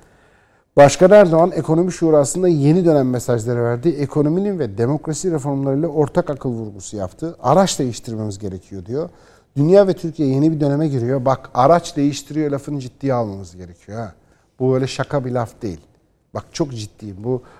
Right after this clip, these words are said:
bu şaka bir laf değil. Bu siyaset mi, siyasi bir söylem falan, bir propaganda değil.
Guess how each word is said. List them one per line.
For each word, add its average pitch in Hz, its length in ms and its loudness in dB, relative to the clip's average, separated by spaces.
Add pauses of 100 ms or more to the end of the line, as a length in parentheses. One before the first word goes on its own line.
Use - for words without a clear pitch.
(160)
bu 131 60 -10
şaka 160 400 2
bir 156 80 2
laf 151 260 4
değil. 160 180 4
Bu 127 60 -4
siyaset 143 640 2
mi, 135 180 -4
siyasi 143 500 0
bir 135 40 -12
söylem 139 420 0
falan, 139 340 0 (400)
bir 131 60 -2
propaganda 139 760 2
değil. 165 300 2